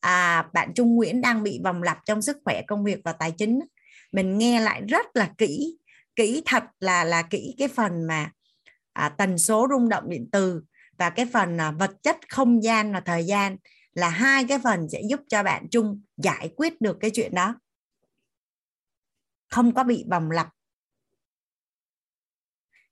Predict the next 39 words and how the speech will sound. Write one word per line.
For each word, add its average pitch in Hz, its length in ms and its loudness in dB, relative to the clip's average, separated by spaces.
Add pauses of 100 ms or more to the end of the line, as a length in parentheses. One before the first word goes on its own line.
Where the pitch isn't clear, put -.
(280)
Rất 339 160 -2
là 240 100 4
may 240 240 4
mắn 240 320 4
á, 415 120 -6
ví 349 100 4
dụ 254 120 4
như 226 340 2
bản 196 260 -2
thân 233 200 6
của 180 120 2
Hoàng 202 180 2
Anh 226 220 4
nè, 202 180 4 (480)
là 185 400 4
Hoàng 196 200 2
Anh, 220 320 2
à, 214 420 2 (560)
à, 196 760 4
lớn 214 240 4
lên, 233 460 6
lập 196 240 2
gia 208 140 2
đình, 190 360 2
xong 214 220 -2
kết 294 200 -2
hôn. 226 360 4 (400)
Cái 254 100 0
sau 240 200 2
mười 214 180 0
hai 214 240 4
năm 214 300 0
cái 240 140 2
Hoàng 196 220 2
Anh, 202 240 0
à, 196 140 0
ly 214 200 2
hôn 214 280 4
đi. 208 160 -6